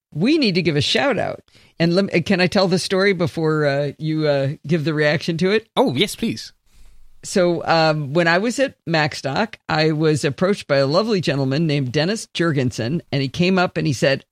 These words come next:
Speaker 1: "I love programming by stealth. I learned so much from Bart." He's a, uh, was a Java programmer, and he's learning JavaScript from Bart, and he would just, could not have been more complimentary.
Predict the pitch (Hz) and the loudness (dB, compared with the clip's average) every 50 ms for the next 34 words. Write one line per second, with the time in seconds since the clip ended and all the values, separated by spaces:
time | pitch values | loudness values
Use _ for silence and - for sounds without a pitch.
0 | _ - 196 226 262 277 262 233 180 165 202 240 214 185 - - 208 208 214 190 | _ 0 2 2 4 2 2 0 2 2 2 2 2 -2 -4 -2 0 0 2 2
1 | 214 208 202 196 185 165 175 156 165 - - - - - 180 160 160 - - - | 0 0 0 0 0 0 0 0 0 -2 -4 -8 -4 -2 -2 -2 -2 -6 -10 -14
2 | - - - 180 220 240 226 196 196 220 214 175 - - - 208 202 233 233 226 | -12 -4 0 2 2 4 2 2 2 0 0 -2 -2 -2 -2 -2 0 0 -2 -4
3 | - - - 202 190 143 139 123 127 143 - - - - - - - _ - 202 | -4 -4 -4 -2 0 2 2 2 2 0 -2 -4 -12 -20 -20 -20 -20 _ -2 0
4 | 196 208 175 - 202 185 180 175 170 165 156 147 147 143 131 - - 151 160 175 | 0 0 0 0 0 2 2 2 2 2 4 4 2 2 0 -2 -2 0 2 2
5 | 180 143 - 151 147 123 - 190 220 262 294 254 190 151 113 - 156 135 127 127 | 2 2 2 0 -2 0 0 0 2 2 2 2 0 0 0 0 -2 -2 0 -2
6 | 135 120 120 131 131 143 175 - - 151 156 147 147 143 - 143 143 147 147 143 | -2 -2 -2 -2 -2 -2 -2 -2 0 0 0 2 0 0 0 0 0 0 0 0
7 | 139 - 185 185 226 226 170 143 - - - 147 - - - 156 139 135 147 131 | 0 0 2 2 2 0 0 -2 -4 -2 -2 -4 -4 -4 -6 -6 -4 -2 -2 -4
8 | 123 - - - 147 147 151 139 165 160 151 151 143 - 170 156 - - 170 151 | -4 -6 -4 -2 0 0 2 0 0 0 -2 -4 -4 -4 -4 -6 -4 -2 -2 -2
9 | 156 190 202 208 220 208 185 151 156 139 143 135 131 143 - 156 117 120 - 131 | 0 2 2 2 2 2 2 0 0 -2 -2 -2 -2 -2 -2 -4 -4 -4 -4 -4
10 | 127 117 113 123 127 135 139 | -4 -4 -4 -4 -4 -4 -4